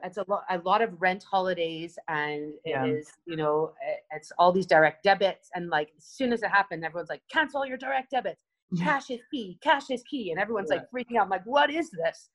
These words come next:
Speaker 2: I know,
Speaker 1: And it's
Speaker 2: I know.
Speaker 1: completely new territory. And I
Speaker 2: Mm.
Speaker 1: did not sign up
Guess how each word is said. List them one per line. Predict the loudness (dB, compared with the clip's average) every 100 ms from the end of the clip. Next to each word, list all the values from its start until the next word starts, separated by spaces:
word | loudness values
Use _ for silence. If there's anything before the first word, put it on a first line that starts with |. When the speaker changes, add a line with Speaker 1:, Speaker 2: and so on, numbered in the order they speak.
| _
Speaker 2:
I | 0
know, | 2
Speaker 1:
And | 2 -2
it's | -2
Speaker 2:
I |
know. | -4 -4 -6 -4
Speaker 1:
completely | -4 -4 -2 0
new | 0
territory. | 2 4 4 2 -2 -2 -2 -2
And | 0
I | 2 0
Speaker 2:
Mm. | -6 -6
Speaker 1:
did | -2 0
not | 0 -2 -2
sign | 0 0
up | 0 -2